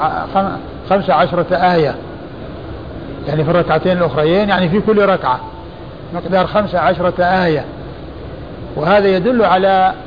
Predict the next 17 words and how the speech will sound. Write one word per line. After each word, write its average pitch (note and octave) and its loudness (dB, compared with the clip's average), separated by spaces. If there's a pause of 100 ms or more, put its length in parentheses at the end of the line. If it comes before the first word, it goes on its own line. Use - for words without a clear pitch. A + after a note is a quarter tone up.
(440)
القراءة G3 4 (1040)
في F3+ 2
الركعتين F3+ 0
الأخريين F3+ 2
غير A#3 4
الفاتحة، D3 0 (1080)
لأن F3+ 2
كون F#3+ 2 (720)
الركعتين F#3 2
الأخريين، F3 4 (300)
الركعتين E3+ 2
الأوليين F#3 2 (520)
ثلاثين F#3 4
آية G3+ 4
في F3 0
كل F3+ 0
ركعة، F#3 4